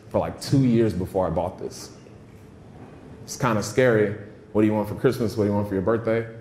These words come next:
Money. It's like, "What are you getting? You're a drug addict?" "No, I'm not." So <laughs> it was kinda weird, like, asking that for two years straight and then saving that money up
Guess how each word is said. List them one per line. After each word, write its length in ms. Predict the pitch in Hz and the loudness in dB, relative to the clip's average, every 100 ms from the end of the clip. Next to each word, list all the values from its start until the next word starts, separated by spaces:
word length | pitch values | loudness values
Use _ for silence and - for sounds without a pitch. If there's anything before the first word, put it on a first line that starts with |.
| - | -2
Money. 240 | 113 107 | 0 0
It's 220 | 82 - | -4 -10
like, 100 | - | -6
"What 80 | 104 | 0
are 60 | 117 | 2
you 60 | |
getting? 360 | 123 95 82 - | 4 2 -2 -6
You're 80 | 98 | -4
a 40 | |
drug 200 | 92 139 | 2 2
addict?" 320 | 143 147 139 113 | 4 2 0 -2
"No, 140 | 104 | -2
I'm 100 | 104 | -2
not." 260 | 110 - - | -2 -4 0
So 200 | 135 151 | 4 4
<laughs> 1500 | 147 131 - - 180 160 135 123 - - - - - - | 2 0 -4 -2 2 2 2 -4 -8 -12 -12 -12 -12 -2
it 80 | 120 | 2
was 140 | 117 | 2
kinda 240 | 165 131 120 | 2 4 4
weird, 300 | 135 143 120 | 6 6 4
like, 200 | 113 104 | 0 0
asking 460 | 123 131 123 113 | -2 -2 -2 -2
that 260 | 104 98 - | 0 0 -2
for 80 | 110 | -6
two 180 | 113 113 | 0 2
years 280 | 107 104 - | 2 -2 -2
straight 320 | 113 101 - - - 95 | 0 0 -2 -8 -12 -6
and 120 | 104 | -4
then 80 | 95 | -4
saving 540 | - - 120 120 110 | -4 0 2 4 2
that 180 | 104 95 | 0 0
money 360 | 107 113 101 | 0 0 0
up 160 | 92 | -2